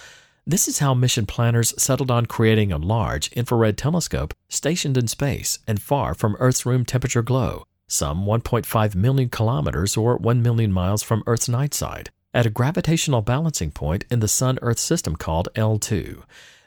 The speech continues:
Building the envisioned telescope has been a feat of invention, ingenuity, and perseverance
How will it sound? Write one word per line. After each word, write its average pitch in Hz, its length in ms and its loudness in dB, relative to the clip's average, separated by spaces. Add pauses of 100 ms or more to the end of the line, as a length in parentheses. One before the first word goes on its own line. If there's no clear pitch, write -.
Building 214 320 2
the 151 140 4
envisioned 107 520 2
telescope 113 680 -2
has 131 180 2
been 139 160 2
a 117 60 0
feat 160 260 0
of 147 100 2
invention, 135 600 0 (140)
ingenuity, 78 680 0
and 151 240 0
perseverance 139 760 0